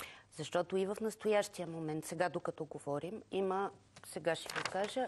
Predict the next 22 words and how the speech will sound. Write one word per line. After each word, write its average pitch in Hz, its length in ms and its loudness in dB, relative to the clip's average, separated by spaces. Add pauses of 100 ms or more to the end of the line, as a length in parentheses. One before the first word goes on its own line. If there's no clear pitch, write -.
(120)
едно 175 380 4
цяло 214 380 2
и 185 80 2
четири 196 420 -2
милиарда 175 680 2 (140)
евро 175 680 4 (140)
в 160 180 -2
финансови 170 680 0
инструменти 156 880 -2 (100)
в 151 200 0
момента, 156 560 0
с 175 280 2
европари 151 500 0
в 135 160 -4
България, 123 540 0 (800)
от 311 220 4
които 294 560 0 (160)
само 233 380 4
тридесет 247 380 2
процента 254 440 2
са - 140 -4
усвоени. 254 480 2